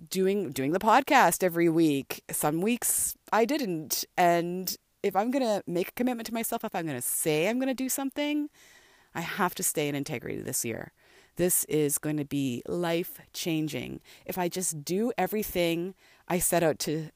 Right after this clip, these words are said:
do, and also be mindful of what I'm actually committing to so I don't overcommit,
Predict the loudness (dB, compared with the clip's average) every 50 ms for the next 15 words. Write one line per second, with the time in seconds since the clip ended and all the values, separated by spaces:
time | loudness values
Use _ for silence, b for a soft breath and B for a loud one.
0 | _ -12 -6 -2 2 2 2 2 2 0 -4 -6 -8 _ b b b b b b
1 | b _ 0 0 4 6 6 6 6 4 2 0 0 0 0 0 0 -2 -6 _
2 | _ _ _ -4 -2 0 2 2 0 0 0 0 2 2 2 0 -2 -4 -4 -2
3 | -2 0 0 0 -2 -4 -4 -4 -6 -6 -6 -6 -6 -6 -4 -4 -4 -4 -4 -4
4 | -4 -6 -4 -4 -4 -2 -2 -4 -4 -4 -6 -6 -6 -4 -2 -2 -2 -2 -2 -4
5 | -6 -6 -6 -6 -4 -4 -2 -4 -4 -6